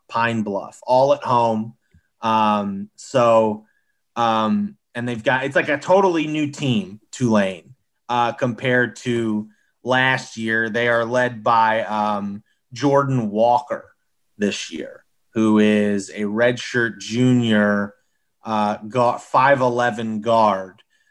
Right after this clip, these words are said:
Um, and so, uh,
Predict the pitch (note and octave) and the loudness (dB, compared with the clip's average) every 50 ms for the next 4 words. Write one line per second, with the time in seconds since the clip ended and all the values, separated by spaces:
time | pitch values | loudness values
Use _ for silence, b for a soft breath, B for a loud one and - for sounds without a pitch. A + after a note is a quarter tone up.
0 | _ _ _ _ A2 A2 G#2+ G#2+ G#2 G#2 G2+ G2+ G#2 G#2 G2+ G2 F#2+ F#2+ G2 G2+ | _ _ _ _ -4 -2 0 0 0 0 0 0 -2 -2 -2 -4 -6 -8 -10 -12
1 | _ _ _ _ _ _ _ _ _ _ _ _ - - _ _ _ _ _ _ | _ _ _ _ _ _ _ _ _ _ _ _ -20 -20 _ _ _ _ _ _
2 | _ _ _ _ _ _ _ A#2+ A2+ A2 A2 G#2+ - - - B2 A2+ A2 A2 A2 | _ _ _ _ _ _ _ -4 -2 -2 -2 -2 -6 -4 0 2 4 4 4 4
3 | A2 G#2+ G#2+ G#2+ G#2 G#2 G#2 G2+ G2+ G2+ G2 G2 | 4 4 4 4 4 2 2 0 0 -2 -2 -4